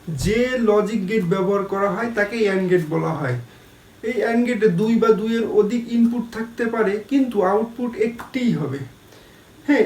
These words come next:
and গেটের ক্ষেত্রে সকল ইনপুটই তোমার সত্য হওয়া লাগবে, না হলে তোমার, আহ, আউটপুট সত্য আসবে না।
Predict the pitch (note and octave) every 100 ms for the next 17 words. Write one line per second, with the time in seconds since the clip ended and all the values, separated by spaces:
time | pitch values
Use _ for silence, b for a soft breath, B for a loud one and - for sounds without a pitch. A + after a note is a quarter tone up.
0 | G#3 A3+ B3+ C4 C#4 B3 C4+ - B3+ A#3+
1 | - A#3+ D4 D4+ C#4 C4 B3+ C4 C4 A#3
2 | - B B A#3+ A#3 A3 G#3+ - A#3+ -
3 | A3 G#3 A3 G3 E3 C#3 D#3 G#3+ B B
4 | B G3 G#3 A#3+ A#3+ A#3 A3+ G#3+ A3 -
5 | - - G3+ G3 F3 F3+ G#3 A3 - A#3+
6 | - G#3+ G#3+ G3+ F3+ D#3+ D#3 C#3